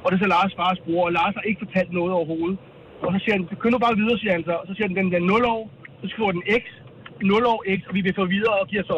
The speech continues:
op. Så fortæller Lars, <clears throat> at hans far, hans far døde. Hans fars bror døde, da han var... Hvor gammel den er i dag, skrev vi så. Den ville være halvtreds år. Jeg tror, øh, og så viste det så, at den,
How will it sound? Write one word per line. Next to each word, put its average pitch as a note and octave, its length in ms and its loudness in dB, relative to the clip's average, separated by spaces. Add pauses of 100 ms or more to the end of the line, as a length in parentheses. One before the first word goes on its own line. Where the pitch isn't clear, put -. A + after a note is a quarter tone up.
op. - 100 -4 (440)
Så - 100 -4
fortæller A3+ 340 0
Lars, G3 180 0 (220)
<clears throat> C4+ 220 -2
at - 80 -4
hans G3 160 -4
far, F#3+ 120 4 (440)
hans F#3 180 0
far F#3+ 120 4 (120)
døde. G#3+ 240 2 (840)
Hans F#3 160 0
fars G#3+ 220 4
bror A3 160 2 (140)
døde, G3+ 240 0
da A3 40 2 (120)
han F#3+ 140 0
var... F3+ 140 4
Hvor F3 140 -2
gammel A#3 200 2
den G3+ 120 -2
er G3+ 80 2
i G3 100 -6
dag, G3 160 -2
skrev F#3 200 0
vi E3+ 120 -2
så. F3 40 2 (140)
Den F#3+ 80 -6
ville G#3 160 0
være F#3+ 120 2
halvtreds A3 340 0 (100)
år. F3+ 60 -4 (640)
Jeg F#3+ 120 2
tror, A#3+ 120 2 (120)
øh, F3+ 600 0 (360)
og F3+ 100 0
så G3+ 100 -2
viste G#3 160 0
det G3 120 -4
så, G3 60 6 (100)
at F#3+ 120 -4
den, F#3 100 -2